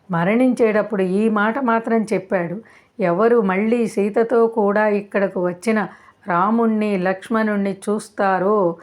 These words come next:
వారు ధన్యులు' అని ఆయన అన్నాడు" అని కైక జరిగిందంతా కూడా చెప్తోంది భరతుడికి. మరి అన్నీ కూడా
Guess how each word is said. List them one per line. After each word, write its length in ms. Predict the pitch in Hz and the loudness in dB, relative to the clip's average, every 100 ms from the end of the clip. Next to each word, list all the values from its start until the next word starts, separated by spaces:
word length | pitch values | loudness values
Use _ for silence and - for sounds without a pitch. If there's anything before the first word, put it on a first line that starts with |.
| - - - | -18 -16 -2
వారు 320 | 185 180 175 | 0 2 0
ధన్యులు' 720 | 170 165 175 196 190 175 196 | -2 -4 -2 0 0 0 0
అని 500 | 190 175 202 302 320 - _ _ 214 | 0 0 0 0 -2 -6 _ _ -4
ఆయన 580 | 165 160 156 170 202 277 - _ _ | -4 -4 -6 -6 -6 -6 -12 _ _
అన్నాడు" 560 | 220 156 175 185 170 214 - _ _ 277 | -8 -4 -2 -2 -4 -10 -14 _ _ -6
అని 540 | 170 220 311 254 170 - - _ _ _ _ _ _ _ - | -2 0 2 0 -4 -10 -20 _ _ _ _ _ _ _ -6
కైక 540 | 170 180 196 190 277 294 _ _ - | -4 -2 0 0 -2 -8 _ _ -6
జరిగిందంతా 800 | 185 165 175 185 175 170 170 180 | -2 0 0 0 -2 -2 -2 -2
కూడా 420 | 165 165 214 339 339 _ _ - 175 | -2 -2 -4 -4 -6 _ _ -8 -8
చెప్తోంది 800 | - - 170 165 175 302 370 - _ _ 214 | -8 -4 -4 -2 -2 -2 -4 -10 _ _ -2
భరతుడికి. 760 | 185 214 220 185 175 175 180 - _ _ _ | 0 0 0 0 -2 -4 -8 -10 _ _ _
మరి 240 | 208 190 180 | -2 0 0
అన్నీ 440 | 170 190 226 247 | 0 0 2 2
కూడా 520 | 202 185 196 196 160 | 2 2 0 0 -4